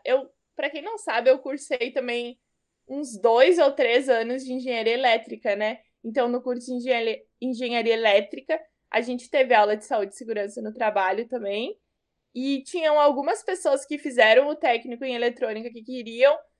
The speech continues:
trabalhar na indústria, que faziam um curso, uma formação complementar, eu acho, de N R dez, que é a norma lá pra quem é da eletrônica.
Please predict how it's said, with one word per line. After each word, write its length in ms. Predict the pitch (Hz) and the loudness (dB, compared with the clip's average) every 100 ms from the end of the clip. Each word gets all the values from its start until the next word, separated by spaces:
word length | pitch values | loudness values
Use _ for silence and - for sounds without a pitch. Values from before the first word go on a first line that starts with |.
| _ | _
trabalhar 640 | - 247 220 226 214 214 226 | 0 4 4 4 2 0 -2
na 100 | 240 | -8
indústria, 680 | 247 226 240 247 - 277 262 | -12 -14 -14 -16 -12 -8 -8
que 200 | - 285 | -8 -12
faziam 440 | 277 262 269 294 | -6 -6 -6 -10
um 40 | |
curso, 880 | 294 285 262 285 - 320 285 277 277 _ _ _ | -14 -16 -16 -16 -12 -10 -8 -10 -12 _ _ _
uma 160 | 247 339 | -2 0
formação 540 | 466 494 392 381 294 | 2 -2 -2 -4 -6
complementar, 720 | 311 302 311 277 262 277 254 240 | -6 -8 -4 -2 -2 -4 0 2
eu 100 | 254 | 2
acho, 240 | 254 - | 0 -4
de 100 | 247 | -4
N 180 | 247 233 | -4 -4
R 240 | 226 254 | -8 -8
dez, 420 | 240 202 202 - | -4 -2 0 -4
que 140 | - 240 | -8 -4
é 40 | |
a 80 | 208 | -4
norma 440 | 208 196 202 214 | -4 -4 -4 -6
lá 160 | 196 196 | -6 -8
pra 180 | - 208 | -10 -14
quem 220 | 208 202 | -12 -14
é 40 | |
da 100 | 196 | -12
eletrônica. 760 | 196 196 - 208 214 220 - 220 | -10 -10 -10 -12 -12 -14 -18 -20